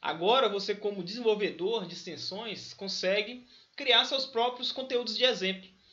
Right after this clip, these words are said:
tá? Não, não só mais na hora da instalação do Joomla. Quando você tá instalando o Joomla, você tem lá a opção de escolher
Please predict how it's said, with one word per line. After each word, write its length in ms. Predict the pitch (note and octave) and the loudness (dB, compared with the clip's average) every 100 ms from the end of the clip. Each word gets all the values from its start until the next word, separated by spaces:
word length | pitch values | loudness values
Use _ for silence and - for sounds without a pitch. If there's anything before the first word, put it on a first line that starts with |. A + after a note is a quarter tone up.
| - _ - | -20 _ -4
tá? 120 | F3+ | -2
Não, 380 | G3+ A#3+ C4 - | 0 0 -2 -6
não 280 | F3 G3+ C4+ | -8 -6 -4
só 260 | B3 A3+ G#3+ | -2 -2 -2
mais 560 | F3+ G3 A3 B3 - | 0 2 2 -2 -12
na 220 | F#3 G3+ | -2 2
hora 140 | F#3+ G3 | 2 2
da 140 | G#3 | 0
instalação 640 | G#3+ - A#3+ A3+ - G3+ G3+ | -2 -2 -2 -2 -6 -8 -8
do 140 | F#3 | -8
Joomla. 380 | E3+ B3 G3 B2+ | -8 -6 -8 -10
Quando 200 | F3+ E3+ | -14 -12
você 140 | - | -12
tá 80 | F3 | -10
instalando 320 | E3+ E3 E3+ | -6 -4 -4
o 60 | F3+ | -8
Joomla, 200 | F#3 G#3 | -8 -8
você 220 | A3 A3+ | -8 -8
tem 120 | A3 | -4
lá 60 | F#3+ | -4
a 60 | |
opção 460 | G3 - - E3+ F#3+ - _ _ B2+ | -4 -4 -6 -8 -10 -18 _ _ -14
de 260 | D#3 F3+ | -8 -8
escolher 640 | F3 - F#3+ E3 D#3 - | -6 -2 0 0 -4 -6